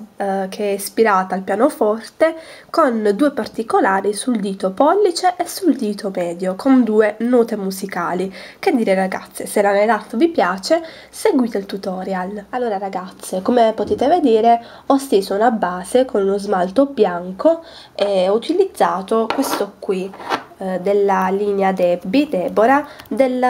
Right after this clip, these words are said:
duo French Manicure. È uno smalto abbastanza piccolo, di sei M L,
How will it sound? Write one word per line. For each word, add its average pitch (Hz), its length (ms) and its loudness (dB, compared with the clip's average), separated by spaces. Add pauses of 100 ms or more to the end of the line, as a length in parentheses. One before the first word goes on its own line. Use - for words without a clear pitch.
(220)
duo 262 520 4
French 254 500 -2
Manicure. 180 840 -6
È 202 80 0
uno 220 180 4
smalto 214 380 0
abbastanza 208 640 -2
piccolo, 196 520 -2
di 196 140 -2
sei 190 420 0
M 196 140 -2
L, 226 560 2